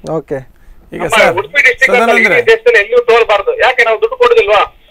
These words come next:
Speaker 1: ಹೌದು.
Speaker 3: ಕಾರ್ ತಕೊಳ್ಳಿ, bike ತಕೊಳ್ಳಿ, ಏನೇ ತಗೊಳ್ಳಿ, cycle ತಗೊಂಡು ಕೂಡ road tax ಬೀಳ್ತದೆ ಅದಕ್ಕೆ.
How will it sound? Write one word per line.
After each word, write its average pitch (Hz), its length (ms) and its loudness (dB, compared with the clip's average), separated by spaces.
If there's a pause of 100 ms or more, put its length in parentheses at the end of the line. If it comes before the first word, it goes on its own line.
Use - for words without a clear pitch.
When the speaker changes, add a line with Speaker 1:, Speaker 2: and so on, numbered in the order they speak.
Speaker 1:
ಹೌದು. 139 120 -10
Speaker 3:
ಕಾರ್ 226 200 -2
ತಕೊಳ್ಳಿ, 226 380 2
bike 226 280 0
ತಕೊಳ್ಳಿ, 226 280 0
ಏನೇ 247 180 0
ತಗೊಳ್ಳಿ, 220 280 2
cycle 240 240 2
ತಗೊಂಡು 240 320 -2
ಕೂಡ 247 180 2
road 226 200 2
tax 220 240 -2
ಬೀಳ್ತದೆ 170 320 -2
ಅದಕ್ಕೆ. 123 240 -4